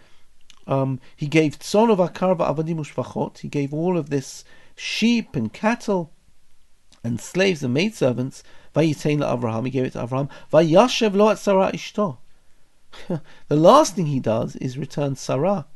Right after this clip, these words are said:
to Avraham. It's almost like he's reluctant to give her over.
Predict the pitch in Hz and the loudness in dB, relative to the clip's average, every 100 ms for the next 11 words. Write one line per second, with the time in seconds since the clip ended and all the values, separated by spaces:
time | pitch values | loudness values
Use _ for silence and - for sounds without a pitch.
0 | - 156 - 165 170 139 - - - - | -12 -8 -6 -4 -6 -8 -10 -12 -16 -18
1 | - - - 170 170 - 143 139 160 - | -14 -8 -2 0 0 -2 0 2 0 -4
2 | - - - - - - - - 143 131 | -10 -12 -14 -14 -10 -10 -10 -10 -6 0
3 | 135 160 - 151 131 131 139 139 139 143 | 2 0 -2 -8 -8 -6 -6 -4 -4 -2
4 | 170 120 | -2 -4